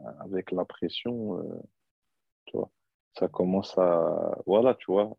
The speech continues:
au, au début, ça, au début, ça commence par l'artisanat et puis au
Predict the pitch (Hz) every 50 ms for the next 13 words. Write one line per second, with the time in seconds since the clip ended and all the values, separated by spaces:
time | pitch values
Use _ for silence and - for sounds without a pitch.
0 | _ - 95 92 73 87 95 90 90 98 95 92 104 113 110 107 - - - 87
1 | 82 - - 87 92 90 87 95 92 95 104 101 - - 87 - - - 92 92
2 | 92 92 - - - 90 85 82 82 85 - _ - 92 92 - - - - 90
3 | 85 82 90 90 87 90 104 123 139 139 139 123 95 82 - _ - 78 78